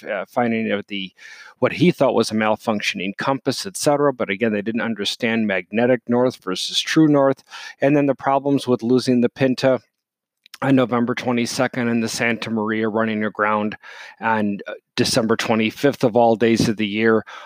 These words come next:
only to find that the Nina returned. And as I asked you in the last podcast, what type of grade would you give him in the sense of Ferdinand and Isabella deciding what to do with, you know, essentially what, what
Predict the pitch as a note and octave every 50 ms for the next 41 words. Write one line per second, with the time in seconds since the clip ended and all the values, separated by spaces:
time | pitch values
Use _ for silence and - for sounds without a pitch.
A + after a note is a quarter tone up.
0 | - - B2+ C#3 C#3 C3+ C3 A#2+ A#2+ - - - A#2 A2+ A2+ A2 G#2+ G#2+ - -
1 | G#2+ G#2+ A2+ C3 D3 D#3+ D#3 C#3+ A#2+ G#2+ A2 G#2+ - - - G#2 A2 G#2+ G2+ G2+
2 | F#2+ F#2+ - - - - - - - - _ - C#3 C#3+ C#3 C3+ C3 B2+ B2 A#2+
3 | - - _ - E3 C#3+ C#3+ C3 B2 C#3 C3 B2+ B2+ B2 - D3 E3 F3+ - -
4 | - C#3 C3 B2+ B2+ A#2+ B2 C3 C3+ C#3 - - - - E3 E3+ E3+ E3 - -
5 | C#3 B2+ B2 A2 - G#2+ G2 A2 C#3 F3+ - - - - - D3+ D3+ - - B2
6 | A2 - _ - B2+ C3+ C#3+ D3+ D3 C#3 B2 A#2 G#2 A2 A2+ G#2 - - A#2 A2
7 | G2 G2 - B2+ C#3+ E3 D3+ A#2+ G#2+ G2 G2+ G2+ G2 G2+ G2 - _ - - -
8 | - - - _ _ _ - C#3 C#3 C#3 C3+ C3 B2+ - - C#3 C3 C3 - -
9 | B2+ - - - C3+ C3+ A#2+ C3 B2+ B2 A#2+ A#2+ B2 B2 - - A2+ G#2+ A#2+ C3
10 | D#3 C#3+ B2 A2+ G#2 A2+ A2 - - B2 B2 B2+ C3 A#2+ A#2 A2+ A#2+ - - -
11 | A#2+ G#2+ G2 B2 C#3+ E3 D#3+ C3 G#2+ G#2 A2+ A2 - _ _ _ _ _ _ A2
12 | B2+ B2+ A#2+ A2+ A#2 A#2+ - - C3+ C3+ C3 - - B2 A#2 A2 A2 A2+ A2 G2+
13 | G#2 A2+ A2+ G2+ A2 A#2+ A2